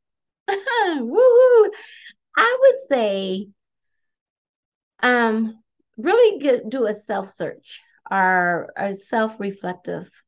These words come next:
um, um, moment, thought process, you know, a piece of paper.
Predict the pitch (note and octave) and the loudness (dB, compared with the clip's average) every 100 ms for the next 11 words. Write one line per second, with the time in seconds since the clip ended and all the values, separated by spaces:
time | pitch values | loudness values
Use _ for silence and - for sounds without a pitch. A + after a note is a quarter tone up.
0 | - E3 F3 E3+ E3 E3 F3 F3 _ _ | -16 -12 -8 -8 -8 -10 -12 -14 _ _
1 | _ _ _ _ _ _ _ _ F3 E3+ | _ _ _ _ _ _ _ _ -8 -8
2 | - - - - - G3 G#3 F#3+ E3 A#2+ | -8 -12 -16 -16 -8 -4 -2 -4 -6 -10
3 | - _ _ _ _ _ G#3 F#3+ - - | -18 _ _ _ _ _ -2 0 -2 -10
4 | _ G#3 E3 - E3 - - _ _ _ | _ -4 -4 -8 -12 -12 -16 _ _ _
5 | _ - G3+ F#3 F3 A#3 A3+ A3 A#3 F#3 | _ -10 -6 -6 -6 -6 -6 -6 -6 -8
6 | - F2+ - _ | -8 -10 -12 _